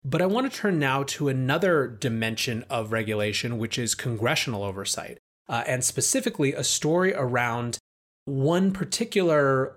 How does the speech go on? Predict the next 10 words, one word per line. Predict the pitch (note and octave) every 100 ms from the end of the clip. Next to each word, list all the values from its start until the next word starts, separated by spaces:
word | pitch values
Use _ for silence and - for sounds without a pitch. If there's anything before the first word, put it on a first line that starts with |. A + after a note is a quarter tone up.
| -
congressional | - C#3 D3 - C3
officer | - A3 F#3 - B2+ A#2+
who | G#2 D3+
is | A#2
now | A#2+ C3+ D3+
going | B2+ B2 B2
to | B2+
have | A2 A#2+ A2+ G#2+ - _ _
specific | - C#3+ A3+ A#3
oversight | C#3 C3 - C3